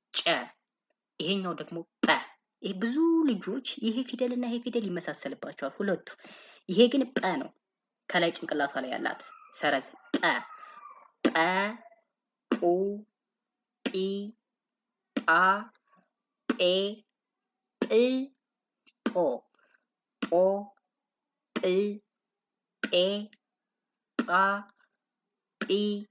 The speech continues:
ጱ፣ ጰ። በከንፈራችሁ ነው ጰ የምትሉት። ይሄንኛው ግን ጸ ነው። ልክ ከንፈር እንትን አይልም።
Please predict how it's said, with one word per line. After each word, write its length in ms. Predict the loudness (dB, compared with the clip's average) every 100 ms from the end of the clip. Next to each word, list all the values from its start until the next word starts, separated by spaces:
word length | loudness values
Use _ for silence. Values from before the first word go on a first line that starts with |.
| _ _ _ _ _ _ _ _ -4
ጱ፣ 60 | 0 2 0 -4 -10 _ _ _ _ _ _ -6
ጰ። 60 | -4 -4 -6 -6
በከንፈራችሁ 640 | -4 -4 -6 -10 -10 -10
ነው 100 | -10 -12 _ _ 0
ጰ 100 | 2 2 0 -10 _
የምትሉት። 500 | 2 2 0 -8 -12 -18 _ -20 -20 -20 _ -20 _ _
ይሄንኛው 520 | 0 0 2 2 2 0
ግን 180 | -2 -4 -8
ጸ 100 | -6 0 0
ነው። 140 | 0 -8 _ _ _ -10
ልክ 200 | -8 -8 -10 -14 _ _ _ _ _ _ _ -18 -8
ከንፈር 340 | -2 0 0 -2
እንትን 180 | -2 -4
አይልም። 240 | -6